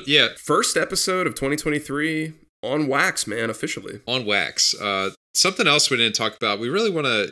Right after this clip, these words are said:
Speaker 1: you know, get some more engagement on the cast as well. So definitely drop us a line at toy talk guys at gmail dot com. Uh, leave us some reviews in the, uh,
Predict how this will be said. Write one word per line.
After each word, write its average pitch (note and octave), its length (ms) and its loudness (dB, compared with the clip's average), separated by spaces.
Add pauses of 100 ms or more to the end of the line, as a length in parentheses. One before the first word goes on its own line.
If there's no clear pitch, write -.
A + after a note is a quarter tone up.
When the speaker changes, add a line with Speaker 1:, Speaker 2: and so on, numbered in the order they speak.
(100)
Speaker 1:
you G#2 80 -4
know, G2 200 -2 (300)
get A#2 140 -2
some B2 120 -2
more A2 140 -2
engagement G2+ 420 0
on F#2+ 60 -6
the F#2+ 60 -10
cast F#2+ 360 -2
as F#2+ 160 -8
well. F#2 200 -4
So F2+ 360 -2 (120)
definitely B2+ 300 -2
drop A2+ 220 -2
us - 160 2
a G2+ 40 -6
line F#2+ 240 -2
at - 100 -8
toy G#2 180 -4
talk F#2+ 260 -8
guys F2+ 360 -2
at F2 160 -8
gmail F#2 360 -6
dot E2+ 200 -6
com. B2 460 -8 (500)
Uh, F2+ 220 0
leave A2 220 -2
us - 340 4
some G#2 220 0
reviews G2+ 540 0
in F#2 560 -6 (180)
the, F#2 360 -6
uh, F2 300 -2